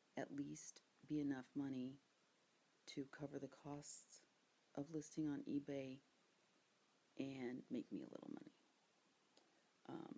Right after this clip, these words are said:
but that didn't happen with any of the items that I looked at. If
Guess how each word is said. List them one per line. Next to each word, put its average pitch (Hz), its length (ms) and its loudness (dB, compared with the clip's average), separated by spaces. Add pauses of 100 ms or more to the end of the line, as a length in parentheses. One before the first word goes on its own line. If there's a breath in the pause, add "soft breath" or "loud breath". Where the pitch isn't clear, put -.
but - 160 -4
that 147 160 2
didn't 131 280 0 (180)
happen - 340 -6 (300)
with 127 100 -6 (120)
any 143 180 8
of - 100 -6
the - 100 -4 (100)
items - 400 -8
that 71 220 0 (840)
I - 760 -12
looked - 260 -8
at. - 200 -6 (1160 loud breath)
If 156 280 8